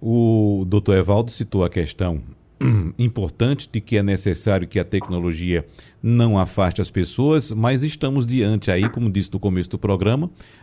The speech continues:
apenas do início de uma revolução, estamos com a pontinha do iceberg, daqui a pouco vem o cinco G,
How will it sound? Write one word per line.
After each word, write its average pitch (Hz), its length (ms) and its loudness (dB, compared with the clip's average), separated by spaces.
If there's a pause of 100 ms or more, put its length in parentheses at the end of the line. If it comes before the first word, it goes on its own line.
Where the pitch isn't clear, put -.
apenas 110 480 2
do 113 120 2
início 131 400 0
de 113 80 0
uma 98 80 2
revolução, 101 600 0
estamos 95 440 -2
com 95 180 -2
a 90 60 2
pontinha 117 560 0
do 104 80 2
iceberg, 117 520 0
daqui 120 220 -2
a 101 60 0
pouco 104 300 -2
vem 104 140 2
o 101 80 0
cinco 131 360 -4
G, 139 300 0